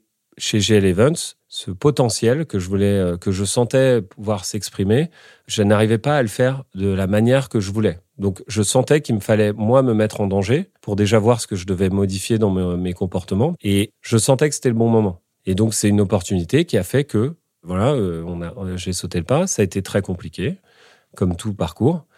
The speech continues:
Mais, euh, aujourd'hui, euh, c'est un choix qui est fondamental dans ma construction, euh, per-, professionnelle et personnelle.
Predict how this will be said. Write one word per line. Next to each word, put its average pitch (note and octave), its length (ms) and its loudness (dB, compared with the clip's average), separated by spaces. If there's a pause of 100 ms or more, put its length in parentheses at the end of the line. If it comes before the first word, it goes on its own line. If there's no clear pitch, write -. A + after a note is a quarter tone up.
(280)
Mais, F#2 240 4
euh, F2 200 4
aujourd'hui, G2 540 2
euh, A2 140 4
c'est - 180 -2
un F#2 140 0
choix C3+ 260 2
qui G#2+ 140 -6
est - 20 0
fondamental B2+ 680 2
dans A#2+ 120 0
ma G2 140 -2
construction, G#2+ 640 -6
euh, F2+ 640 -4 (160)
per-, G2+ 260 -4
professionnelle G2+ 640 -2 (140)
et G2+ 100 -4
personnelle. F#2+ 440 -2